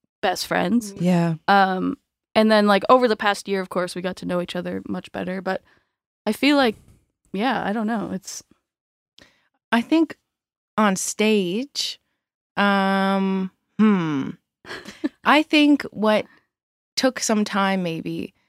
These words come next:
Speaker 3: was, like, instead of us, I mean, we kinda came out guns blazing, honestly, but
Speaker 1: Yeah.
Speaker 3: like, there was probably a part of us that was a little bit apprehensive about, like,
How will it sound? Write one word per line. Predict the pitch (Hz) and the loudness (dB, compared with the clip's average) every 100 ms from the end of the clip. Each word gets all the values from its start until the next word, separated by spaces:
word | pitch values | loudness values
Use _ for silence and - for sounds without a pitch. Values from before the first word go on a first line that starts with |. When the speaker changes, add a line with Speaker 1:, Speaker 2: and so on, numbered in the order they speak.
| _ | _
Speaker 3:
was, | - 190 | -2 0
like, | 185 180 - | 0 -2 -4
instead | 196 - 214 214 | -4 -2 0 4
of | 208 196 196 _ _ _ _ _ _ _ - | 4 2 -2 _ _ _ _ _ _ _ 0
us, | 202 190 - - 202 _ _ _ _ _ _ _ - - | 0 0 -6 -8 -14 _ _ _ _ _ _ _ -20 2
I | 277 | 6
mean, | 330 | 6
we | 349 | 4
kinda | 403 370 | 2 2
came | - 269 | 2 2
out | 233 202 | 2 2
guns | 202 185 | 0 2
blazing, | 170 185 165 170 | 0 -2 -2 -4
honestly, | 190 175 - 147 | -4 -4 -6 -6
but | 185 208 | 0 4
Speaker 1:
Yeah. | 196 | 4
Speaker 3:
like, | 175 185 - - - - _ _ _ | 4 2 -4 -12 -14 -16 _ _ _
there | 208 254 262 | 2 4 6
was | 277 | 4
probably | 277 262 254 240 | 2 -2 0 0
a | 214 | -2
part | 240 220 | -2 -2
of | 202 | 0
us | 180 190 | -2 -2
that | 196 - | -6 -4
was | 180 185 - | -4 -6 -6
a | - 180 | -4 -2
little | 196 208 | 0 2
bit | 202 - | 0 0
apprehensive | 180 196 185 185 185 175 | -2 -2 -2 -2 -4 -8
about, | 170 170 160 - | -6 -4 -4 -2
like, | 165 156 - | -4 -4 -10